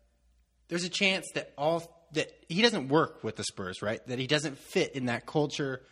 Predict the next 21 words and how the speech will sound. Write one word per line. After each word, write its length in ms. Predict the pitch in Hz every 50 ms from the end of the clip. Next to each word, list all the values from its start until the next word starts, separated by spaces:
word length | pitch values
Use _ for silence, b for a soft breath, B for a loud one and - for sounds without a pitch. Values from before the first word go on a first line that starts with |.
| b b b
doesn't 240 | 139 131 147 139 -
fit 100 | - 135
in 80 | 123
that 140 | 117 113 110 110
offense. 420 | 104 101 - - 87 - - - _ b b b b b b b
There's 140 | - 151 147
a 40 | 147
chance 280 | 147 - 185 165 - - - - b b b b b b b b
that 80 | 131
the 60 | 147
hole 320 | 143 - 170 170 165 160 131
left 380 | 110 123 147 175 190 - - -
by 280 | 180 175 170 170 160
him 280 | 156 143 - 170 151 135
not 220 | 120 123 135 -
coming 220 | - - 196 196 196
to 60 | 190
Phoenix 380 | 190 - 208 202 208 202 202 - - - b b b b b b b b _ -
kills 400 | - - 196 185 170 156 131 -
Phoenix, 460 | - - 143 117 90 87 71 - - -
right? 240 | 120 117 120 113